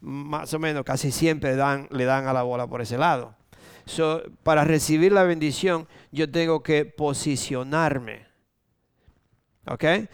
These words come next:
Vamos a ver algunas cosas, cómo uno se va, cómo nos vamos nosotros a posicionar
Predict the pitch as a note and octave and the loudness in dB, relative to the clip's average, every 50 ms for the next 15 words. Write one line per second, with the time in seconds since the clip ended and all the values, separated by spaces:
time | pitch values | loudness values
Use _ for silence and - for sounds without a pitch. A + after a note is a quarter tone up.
0 | - - D3 D#3+ F3 F3 D#3 D#3+ D#3 E3+ E3 D#3+ D#3 D3 D3 D3 C#3 - - - | -12 -6 -4 -2 0 0 0 2 2 4 4 4 2 2 0 -4 -6 -6 -4 -2
1 | E3+ E3 - C#3 C#3 C3 - - - - D3+ D#3 D#3+ D#3+ D#3+ D#3 D#3 D#3 D#3 D3+ | -2 -2 0 -2 -2 -2 -4 -6 -6 -4 -4 -4 -2 -2 -2 -2 -2 -4 -4 -4
2 | D3+ D3+ C3+ - C3+ C3 C3+ C3+ C3+ C3+ - - - D#3 D#3+ E3 D#3 D3+ D3 D3+ | -4 -6 -4 -2 -2 0 2 2 0 0 -2 -4 -6 -4 -4 -2 -2 0 0 0
3 | D#3 D3+ D3 C#3+ B2+ - C#3+ C3+ C3+ D3 C3+ - - - - _ _ - C#3+ C3+ | 0 -2 -4 -4 -6 -6 -6 -6 -4 -4 -6 -6 -10 -20 -20 _ _ -6 -6 -6
4 | B2 - - C3+ - - - B2+ B2 B2 C#3 C#3+ C#3 C3 B2+ D3+ - | -4 -4 -4 -6 -4 -4 -4 -6 -4 -4 -2 0 2 2 0 0 -4